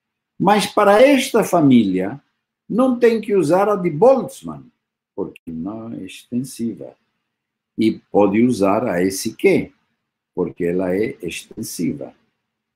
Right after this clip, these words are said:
Esta outra família é não extensiva aqui e aqui, mas ela é extensiva aqui. Em poucas palavras, se vocês casaram com Boltzmann,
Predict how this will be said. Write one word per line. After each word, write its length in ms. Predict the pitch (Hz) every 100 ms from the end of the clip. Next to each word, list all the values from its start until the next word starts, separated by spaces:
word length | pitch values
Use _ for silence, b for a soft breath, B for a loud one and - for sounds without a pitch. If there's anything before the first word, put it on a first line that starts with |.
| _ _ _ _ _ _ _ _
Esta 280 | 151 147 151
outra 280 | 135 131 170
família 640 | - 170 175 180 202 190
é 60 | 135
não 280 | 113 147 151
extensiva 640 | 143 123 107 - 120 117
aqui 340 | 113 - 123 117
e 100 | 123
aqui, 320 | 147 - 190
mas 280 | 202 143 110
ela 180 | 131 131
é 140 | 131
extensiva 640 | 131 - 107 107 147 147 165
aqui. 320 | - 101 - _ _ -
Em 140 | 180
poucas 320 | 240 240 180
palavras, 640 | - 123 92 73 67 - _ _ _ _
se 160 | - 151
vocês 500 | 151 151 214 220 -
casaram 760 | 180 147 104 117 95 80 78
com 220 | - 208 135
Boltzmann, 680 | 123 139 101 - 78 65